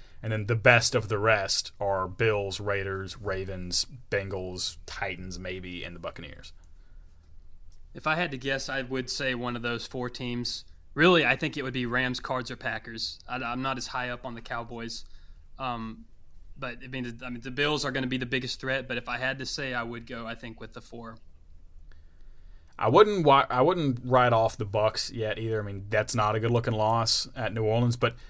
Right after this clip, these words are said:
Speaker 1: Tom Brady has actually struggled against
Speaker 2: Yeah.
Speaker 1: New Orleans since becoming a Buccaneer. I think that's his, at least his second, if not maybe third loss to them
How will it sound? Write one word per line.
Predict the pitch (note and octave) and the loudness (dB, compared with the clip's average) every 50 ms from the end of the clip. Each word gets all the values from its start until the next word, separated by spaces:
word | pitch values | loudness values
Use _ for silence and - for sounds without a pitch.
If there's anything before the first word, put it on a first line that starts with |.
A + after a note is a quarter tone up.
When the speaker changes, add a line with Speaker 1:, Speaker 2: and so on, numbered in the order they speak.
| - - | 0 6
Speaker 1:
Tom | - D#3 F#3+ | 8 8 10
Brady | D#3 E3+ F#3 D3 | 10 10 10 8
has | B2 | 6
actually | A#2+ A#2 - - G#2+ | 6 6 4 4 2
struggled | - - - - A#2 A#2+ B2+ A#2 A2 G2 G2+ | 2 2 4 6 8 8 8 8 6 2 0
against | G2 G2+ G2+ - - | -2 -2 0 0 0
Speaker 2:
Yeah. | A2+ | 0
Speaker 1:
New | G#2 G2+ | 0 0
Orleans | G2+ G2+ G2+ G2 G2 F#2+ - | 0 0 0 0 2 4 4
since | - A2+ G2+ - | 4 4 2 -4
becoming | G2+ - - A2 A2 G#2+ G2 | -4 -2 0 0 0 0 0
a | |
Buccaneer. | F#2 G2 F#2 - G2 F#2+ G2 G2 F2+ E2+ | 0 -2 -2 -2 -4 -6 -4 -4 -4 -4
I | E2+ | -4
think | - B2 A#2+ | -2 -2 -2
that's | A#2+ A#2+ G#2 - | 0 0 0 0
his, | G2+ F#2+ F#2+ | -2 -4 -4
at | F#2+ | -4
least | G#2+ A2+ B2 A#2 - | -2 0 0 0 0
his | - - | 0 0
second, | - - - - F#2 - A2 G2+ G2 | 0 2 2 2 0 0 -2 -6 -6
if | - - | -4 -4
not | G#2 F#2+ | -4 -4
maybe | G2+ G2+ G#2 G2 | -4 -4 -6 -6
third | F2+ - - - A2 G#2 G#2 G#2 G2+ F#2+ | -8 -10 -6 -2 0 2 2 2 0 0
loss | F2+ F#2 F#2 F2+ E2+ - - | 2 2 2 2 0 -2 -6
to | - D#2+ | -6 -6
them | E2 E2+ E2 D#2 D#2 D2 | -8 -8 -8 -8 -10 -12